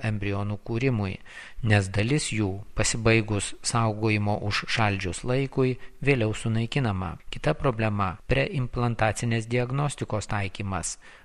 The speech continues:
žmogaus gyvybę, skirstant į, kabutėse, vertą gyventi ir nekokybišką. Kreipimąsi pasirašo katalikų, ortodoksų ir evangelikų liuteronų bendruomenių ganytojai. Bernardinų dienraštyje kalbinama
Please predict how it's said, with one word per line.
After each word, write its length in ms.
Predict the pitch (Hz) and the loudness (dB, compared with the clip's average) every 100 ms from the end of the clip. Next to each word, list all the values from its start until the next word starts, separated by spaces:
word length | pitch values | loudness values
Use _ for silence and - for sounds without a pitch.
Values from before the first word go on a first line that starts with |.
| - | -4
žmogaus 500 | 120 113 104 98 95 | 2 2 2 -2 -2
gyvybę, 560 | 98 107 127 123 117 - | -6 -4 -2 -2 -2 -6
skirstant 720 | - - 110 - - 98 - | -6 -4 -4 -4 -6 -6 -8
į, 200 | - 117 | -6 -4
kabutėse, 640 | - 113 113 104 92 101 | -2 -2 -2 -2 -2 -2
vertą 360 | 90 117 127 123 | -2 -2 0 -4
gyventi 640 | 120 120 123 123 113 117 117 165 | -2 -4 -2 -2 -4 -4 -4 -4
ir 300 | 110 107 - | -4 -2 -4
nekokybišką. 920 | - 110 101 107 - 123 95 - - 95 | -4 -4 -2 -4 -4 -6 -4 -6 -6 -12
Kreipimąsi 800 | - 117 120 - 151 127 - - | -4 0 0 0 -2 -2 -4 -8
pasirašo 760 | - 135 - 127 117 113 - 117 117 | -4 -4 -2 -2 -2 -4 0 0 0
katalikų, 640 | - 143 127 110 110 - 120 | -4 -2 -2 -2 -2 -2 -4
ortodoksų 760 | 104 - 95 101 104 - 117 117 | -4 -6 -4 -4 -4 -4 -6 -2
ir 240 | 123 117 | -2 -2
evangelikų 680 | - 127 127 120 117 120 135 | -2 -2 -2 -2 -4 -4 -4
liuteronų 500 | 131 139 139 120 95 90 | -2 0 2 2 -2 -4
bendruomenių 580 | 92 101 98 104 113 | -6 -4 -4 -2 -4
ganytojai. 680 | 117 131 117 95 95 85 - - | -2 -2 -2 -4 -6 -6 -10 -12
Bernardinų 680 | - 123 120 117 135 180 147 | 0 0 2 -2 0 0 2
dienraštyje 680 | 117 110 104 101 - 113 104 | 0 0 0 -4 -2 -2 -2
kalbinama 720 | - 110 104 107 107 107 104 | -2 -2 -2 -2 0 0 -2